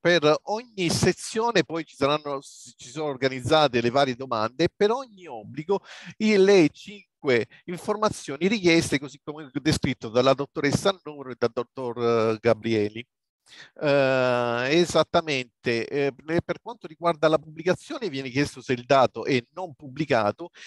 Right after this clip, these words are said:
se è pubblicato ma non correttamente in sezione amministrazione trasparente, oppure se è correttamente pubblicato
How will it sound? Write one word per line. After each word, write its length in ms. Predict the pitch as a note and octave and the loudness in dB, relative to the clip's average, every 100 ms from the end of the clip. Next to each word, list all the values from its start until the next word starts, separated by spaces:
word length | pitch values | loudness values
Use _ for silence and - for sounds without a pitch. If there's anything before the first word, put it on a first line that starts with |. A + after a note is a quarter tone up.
| - | -18
se 340 | - - C4 | -6 0 4
è 20 | B3 - - | 2 0 -8
pubblicato 920 | F3+ C#3+ D#3+ D#3+ E3 B2 - A2 - - | -8 0 2 6 6 4 0 -10 -18 -4
ma 160 | D3 | -2
non 240 | E3 F3+ F#3+ | -2 -4 -14
correttamente 840 | - D#3 D3+ - D3 D#3 D#3 C3 B2 | -10 -4 -4 0 -2 0 -6 -6 -8
in 80 | A2+ | -8
sezione 480 | - A2+ - D#3 | -8 -10 -10 -6
amministrazione 720 | A#2 A2+ A#2+ - B2 - D3+ A2 | -6 -6 -2 -2 -2 -10 -10 -4
trasparente, 720 | D3 - G#3 G3 A3 - C4 | -4 0 0 0 -2 -4 -8
oppure 460 | B3+ - D3+ A#2+ | -8 -12 -4 -2
se 200 | E3 F#3+ | 2 2
è 60 | A#2+ | 2
correttamente 720 | - C#3 E3+ - F3 C3+ - D#3+ | 0 -4 -2 0 0 -2 -4 -4
pubblicato 680 | G#3 A#3+ E3 D#3 D3 E3 | -6 -6 2 4 4 2